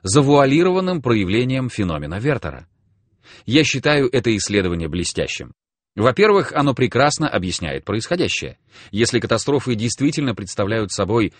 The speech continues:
скрытые случаи подражательного самоубийства, неудивительно, что мы обычно наблюдаем увеличение числа аварий после публикации рассказа о самоубийстве.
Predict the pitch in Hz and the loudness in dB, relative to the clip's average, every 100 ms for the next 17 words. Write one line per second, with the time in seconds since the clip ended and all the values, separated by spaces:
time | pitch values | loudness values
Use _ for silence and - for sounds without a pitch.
0 | _ - - 123 131 113 95 107 113 - | _ -8 2 4 4 0 -2 -2 -2 0
1 | 98 87 95 95 95 92 85 80 78 90 | -2 0 2 4 2 -2 -6 -6 -6 -4
2 | 90 98 170 - 82 71 - - - 113 | -4 -2 -4 -4 -6 -8 -14 -20 -2 2
3 | 135 131 131 175 175 151 - 113 120 113 | 4 6 4 2 0 -2 -2 -2 0 0
4 | 120 120 123 104 95 92 127 135 107 - | -2 -4 -4 -2 -2 0 2 0 -2 -8
5 | _ 113 117 120 104 127 135 110 101 98 | _ 2 2 2 2 0 0 -2 -2 -4
6 | 107 104 98 90 123 165 143 123 101 95 | -2 0 0 2 2 2 -2 -4 -4 -6
7 | 90 87 - 107 - 131 110 87 - 67 | -4 -4 -2 -2 -2 -2 -2 -2 -4 -8
8 | 69 82 85 110 117 90 - - 76 | -8 -10 -6 -4 -2 -2 -6 -8 -10